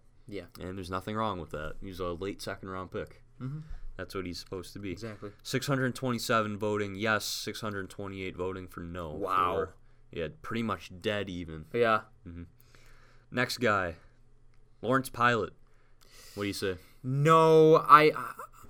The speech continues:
Speaker 1: I love the guy. I think he's looked great, but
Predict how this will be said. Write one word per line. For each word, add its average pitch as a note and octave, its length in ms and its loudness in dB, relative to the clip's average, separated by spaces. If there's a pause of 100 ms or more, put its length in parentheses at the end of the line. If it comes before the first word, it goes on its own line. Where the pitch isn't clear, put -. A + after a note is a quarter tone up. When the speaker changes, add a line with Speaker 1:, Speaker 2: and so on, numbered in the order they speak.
(420)
Speaker 1:
I D3 120 8
love C#3 280 4
the C#3+ 80 -4
guy. D3 320 2 (420)
I C3 100 -2
think C3 120 -2
he's B2+ 160 -6
looked A#2 140 -8
great, A2+ 360 -2 (100)
but G#2+ 240 -2